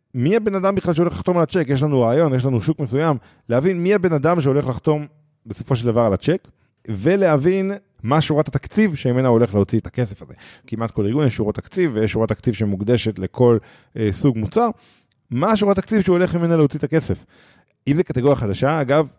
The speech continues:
אולי שווה לעשות חושבים מחדש, כי רוב החברות המצליחות ב-, לא יודע כמה זמן האחרון, אה, נסתכל על כל ה-I P O'ים האחרונים, אה, Zoom ומיולסופט וסיילספורס,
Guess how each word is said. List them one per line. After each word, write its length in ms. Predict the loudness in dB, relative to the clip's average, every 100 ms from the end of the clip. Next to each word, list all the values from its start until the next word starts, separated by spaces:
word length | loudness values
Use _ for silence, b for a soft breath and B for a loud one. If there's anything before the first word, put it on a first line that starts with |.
| _ -6
אולי 200 | 0 0
שווה 200 | 2 0
לעשות 280 | 0 0 -2
חושבים 280 | 0 0 -2
מחדש, 380 | -2 0 0 0
כי 120 | 0
רוב 200 | 2 2
החברות 460 | -2 -2 0 0
המצליחות 680 | -4 -8 -6 -6 0 0 0 0
ב-, 160 | -2 -2 b b -2
לא 60 |
יודע 160 | 0 0
כמה 300 | 0 0 0
זמן 240 | 0 -2
האחרון, 480 | -2 -4 0 2 0 -4 b b b -4
אה, 60 | 2 4 4 2 2 0 -2 -4 -6 -6
נסתכל 280 | -6 -6 0
על 100 | 0
כל 180 | 2 0
ה-I 120 | 0 0
P 20 |
O'ים 180 | 2 0
האחרונים, 560 | -2 0 0 2 0 0
אה, 220 | 0 -2 0
Zoom 240 | 2 2 0 0
ומיולסופט 800 | 0 2 2 0 -2 -2 -4 -4
וסיילספורס, 760 | -4 2 0 0 -2 -2 -2